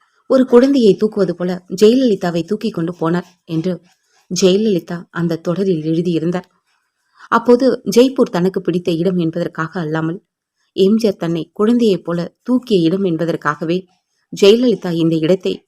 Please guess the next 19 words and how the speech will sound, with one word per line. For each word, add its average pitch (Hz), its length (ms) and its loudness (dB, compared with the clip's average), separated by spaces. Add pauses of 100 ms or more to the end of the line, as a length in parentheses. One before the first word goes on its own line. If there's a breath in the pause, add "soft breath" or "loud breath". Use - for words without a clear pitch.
(420)
நெஞ்சில் 254 420 6
நிறைந்த 190 360 2
இடம், 165 300 -4 (480)
நேசிப்பதற்கு 220 720 2
உரிய 196 320 4
இடம் 170 260 -2 (100)
என்றெல்லாம் 160 480 -4
எழுதினார். 175 480 -2 (1040)
இப்போது 170 440 -4 (380)
அந்த 208 180 4
எம் 196 200 8
ஜி 220 100 2
ஆரின் 180 260 2
படம் 170 300 0 (120)
விளம்பரங்களில் 190 680 2
இடம்பெறுவதை 165 540 -2
கூட 165 160 -8
ஜெயலலிதா 160 540 -6
விரும்புவதில்லை. 160 720 -6